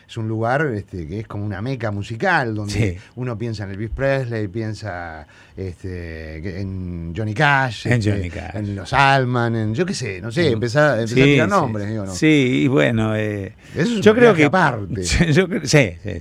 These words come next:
Speaker 2: sí, sin duda
Speaker 1: Delirio,
Speaker 2: alguna.
Speaker 1: ¿qué sentiste? Contá.
Speaker 2: Mirá, bueno, yo te diría que, yo lo resumo en que me parece que si, si, si los músicos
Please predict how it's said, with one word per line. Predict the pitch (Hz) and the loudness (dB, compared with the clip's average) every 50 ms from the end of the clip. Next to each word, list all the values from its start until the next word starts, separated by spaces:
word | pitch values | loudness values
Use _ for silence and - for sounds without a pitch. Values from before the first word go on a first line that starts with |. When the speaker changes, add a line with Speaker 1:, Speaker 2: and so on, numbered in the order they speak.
| - | -12
Speaker 2:
sí, | _ - - 95 | _ -8 -6 -4
sin | 95 117 123 131 | 0 0 2 4
duda | 139 160 175 160 | 6 6 6 6
Speaker 1:
Delirio, | 143 107 - 160 | 6 6 6 4
Speaker 2:
alguna. | 165 151 131 110 110 | 4 4 2 2 2
Speaker 1:
¿qué | 120 185 180 | 0 0 0
sentiste? | 180 175 139 120 107 107 95 92 101 101 | 2 0 0 0 -2 -4 -6 -6 -6 -8
Contá. | 98 113 143 175 214 247 202 | -6 -4 -2 -2 -2 0 2
Speaker 2:
Mirá, | 170 190 220 208 160 | 2 4 6 4 6
bueno, | 156 202 214 190 170 165 | 6 4 4 6 4 2
yo | 165 190 185 | 0 -2 0
te | 180 214 | 2 4
diría | 196 175 175 170 190 185 170 143 | 4 4 4 4 4 4 4 4
que, | 131 131 131 135 131 | 2 0 -2 -2 -2
yo | 127 143 190 208 | 0 2 2 4
lo | 214 | 6
resumo | 180 151 127 - - 165 156 143 139 | 4 4 4 2 0 0 2 4 4
en | 131 127 120 104 | 2 2 0 -2
que | - - 110 110 110 110 | -4 -2 -2 0 0 0
me | 113 120 | 0 2
parece | 110 131 147 180 196 170 175 175 | 4 4 4 4 2 0 -2 -4
que | 131 123 120 | -2 -2 -4
si, | - - 123 113 110 107 | -2 -2 -4 -4 -4 -4
si, | - - - 113 110 110 107 107 107 104 104 104 104 104 101 101 | -6 -6 -6 -4 -4 -4 -4 -4 -4 -4 -6 -6 -6 -6 -8 -10
si | - - 110 | -8 -6 -4
los | 107 113 117 | -4 -2 -2
músicos | 131 151 160 139 165 160 - - 151 151 139 - - - - | -2 -2 -2 -2 -4 -6 0 2 2 2 2 0 -6 -12 -16